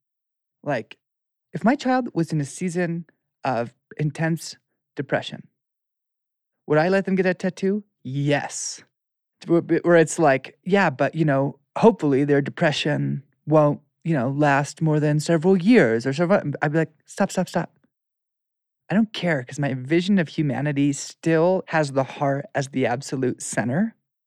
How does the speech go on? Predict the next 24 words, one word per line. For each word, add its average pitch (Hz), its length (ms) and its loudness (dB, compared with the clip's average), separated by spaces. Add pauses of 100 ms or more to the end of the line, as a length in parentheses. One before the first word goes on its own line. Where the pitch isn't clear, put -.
(600)
I 151 60 -10
can 165 140 -2
just 165 140 -4
think 196 220 0
of, 104 200 -8
of - 140 -14
my 120 180 -6
kids 123 160 -4
being 127 120 -2
older, 117 120 0
being 120 140 -4
like, 113 220 -6
"Right 170 280 0
now, 185 420 0 (420)
you - 80 -6
know, 156 180 2
whatever, 127 380 0
in 123 100 -2
your 135 140 -2
high 165 220 2
school 170 300 0
years, 143 520 0
you 147 280 2
need 139 640 2